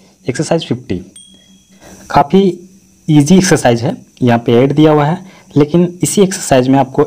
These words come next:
add, subtract और multiply आगे मिलेगा। Exercise fifty का question number nine है हम लोगों के पास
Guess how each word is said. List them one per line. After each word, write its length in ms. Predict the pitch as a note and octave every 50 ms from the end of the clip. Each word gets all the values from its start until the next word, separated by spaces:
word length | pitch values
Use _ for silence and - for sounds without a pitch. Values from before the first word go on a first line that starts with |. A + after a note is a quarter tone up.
| - - C3
add, 240 | B2+ C3+ C#3+ C#3 - - - -
subtract 640 | - - B2+ A#2+ - - C3 B2+ C3 B2+ - - F3+ F#3 - - - _ -
और 140 | - A#2+ A#2+
multiply 560 | A#2+ A#2 A#2 A#2+ A#2+ A#2+ B2 A#2+ B2+ D#3 E3 - -
आगे 160 | - A#2 A#2 B2
मिलेगा। 400 | A#2+ A#2+ C3 C3 B2 E3 G3+ - - _ _ _ - - - - - - - - _ - -
Exercise 440 | B2 A#2+ - D3+ - D3 D3+ D3 -
fifty 260 | - B2 B2+ - D#3+
का 160 | D#3+ - C3 C3
question 280 | C3 B2 A#2 - A#2
number 200 | A2+ A2+ A2 G#2+
nine 220 | G2+ G2 G2+ A2+ A#2+
है 80 | B2 A#2+
हम 100 | A#2+ A#2
लोगों 140 | A#2+ A#2+
के 100 | A#2 B2+ A#2+
पास 300 | B2 C#3+ D3+ - -